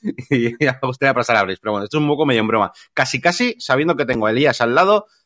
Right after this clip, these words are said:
em, y que estamos los dos,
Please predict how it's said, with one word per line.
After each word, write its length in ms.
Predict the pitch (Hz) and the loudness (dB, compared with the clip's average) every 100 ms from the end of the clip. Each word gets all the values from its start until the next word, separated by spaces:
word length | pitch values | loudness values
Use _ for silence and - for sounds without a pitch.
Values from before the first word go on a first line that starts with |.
| _ _ | _ _
em, 800 | - 135 127 123 120 113 107 107 - _ _ | -2 2 4 4 2 0 -2 -6 -10 _ _
y 400 | 123 117 113 98 | -4 0 0 -2
que 80 | 113 | -2
estamos 260 | 139 139 | -2 0
los 160 | 120 120 | 0 2
dos, 320 | 165 185 | 2 0